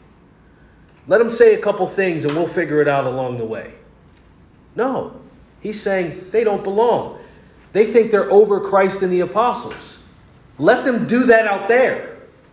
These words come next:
but not in the life of the church. But first, you could see it in their attitude toward God's people in their lives.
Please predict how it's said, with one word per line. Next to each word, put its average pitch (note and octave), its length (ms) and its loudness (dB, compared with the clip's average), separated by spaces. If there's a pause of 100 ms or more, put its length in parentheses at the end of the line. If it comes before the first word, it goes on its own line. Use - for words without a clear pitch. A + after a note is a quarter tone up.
(760)
but C#3+ 160 -2
not E3 240 0
in D3 100 -4
the C3 80 -2
life B2 280 -4
of G#2+ 80 -14
the G#2 80 -16
church. - 540 -10 (1800)
But D3 160 0
first, G#3 320 2
you E3+ 80 -6
could C3 160 -8
see D3+ 220 -2
it D3 80 -2
in C3+ 100 -2
their B2 140 -2
attitude B2 680 -6 (680)
toward A2+ 280 -4
God's B2 300 -2
people B2 400 -8
in A2 60 -8
their G#2+ 120 -8
lives. F#2+ 480 -12